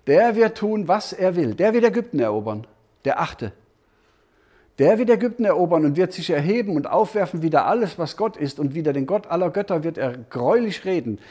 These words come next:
Das sagt doch auch Paulus. Der setzt sich in den Tempel als ein Gott, ja, und lässt sich verehren, als, als sei er Gott.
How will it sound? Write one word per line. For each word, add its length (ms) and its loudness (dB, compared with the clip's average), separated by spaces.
Das 160 0
sagt 200 -6
doch 100 -10
auch 120 -10
Paulus. 440 -2
Der 80 -8
setzt 280 -6
sich 140 -10
in 140 -2
den 160 0
Tempel 320 -4
als 260 -2
ein 160 -4
Gott, 280 -6
ja, 180 -2
und 160 -6
lässt 180 -2
sich 160 -8
verehren, 420 -2
als, 280 -4
als 240 -6
sei 160 -2
er 120 -4
Gott. 280 -6